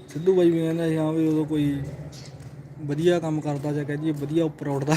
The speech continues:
ਉਹਨੂੰ ਸੱਟਣ ਨੂੰ ਤਾਂ ਬਹੁਤ ਆਉਂਦੇ। ਸਾਡਾ ਬਾਈ ਕਹਿੰਦਾ ਹੁੰਦਾ ਸੀ ਸਿੱਧੂ, ਠੀਕ ਆ। ਤੇ ਉਹ ਹਿਸਾਬ ਕਿਤਾਬ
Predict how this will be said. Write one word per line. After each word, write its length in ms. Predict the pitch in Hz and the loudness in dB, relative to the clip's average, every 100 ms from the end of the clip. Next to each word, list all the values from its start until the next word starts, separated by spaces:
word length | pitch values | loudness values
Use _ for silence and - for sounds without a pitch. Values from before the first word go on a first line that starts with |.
| 160 | 2
ਉਹਨੂੰ 320 | 160 165 160 143 - - - | 0 0 -4 -8 -16 -20 -20
ਸੱਟਣ 380 | - - 131 151 | -14 -10 -6 -2
ਨੂੰ 120 | 147 | 0
ਤਾਂ 120 | 147 | 0
ਬਹੁਤ 300 | 135 131 147 | -2 -2 -2
ਆਉਂਦੇ। 180 | 151 147 | -2 -2
ਸਾਡਾ 220 | 139 135 139 135 127 120 - - 127 | -2 -2 -4 -4 -8 -12 -16 -16 -8
ਬਾਈ 160 | 131 131 | -4 -2
ਕਹਿੰਦਾ 180 | 135 147 | -2 0
ਹੁੰਦਾ 140 | 151 | 0
ਸੀ 100 | 156 | 0
ਸਿੱਧੂ, 320 | 147 143 170 170 - - - - | 0 0 -2 -2 -8 -14 -14 -10
ਠੀਕ 200 | 135 131 | -4 0
ਆ। 120 | 156 165 - - - - - - | 0 -2 -8 -18 -18 -18 -16 -8
ਤੇ 80 | 139 135 131 127 123 - | -2 0 0 -2 -6 -4
ਉਹ 160 | 143 175 | 2 4
ਹਿਸਾਬ 260 | 170 156 | 4 2
ਕਿਤਾਬ 280 | 139 143 147 | 2 -2 0